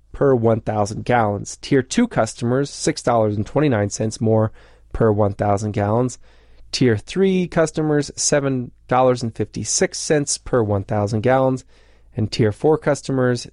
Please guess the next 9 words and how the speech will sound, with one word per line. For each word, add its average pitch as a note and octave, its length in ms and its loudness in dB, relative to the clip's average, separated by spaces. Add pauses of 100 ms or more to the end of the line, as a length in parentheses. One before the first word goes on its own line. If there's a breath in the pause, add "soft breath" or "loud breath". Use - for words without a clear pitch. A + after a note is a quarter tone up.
(180)
ten F#3 180 -2
dollars A#2+ 480 2
and - 140 -8
seven D3 340 0
cents - 400 -8
per A2 240 0
one G#2 200 0
thousand G#2 340 -2
gallons. G2+ 500 -8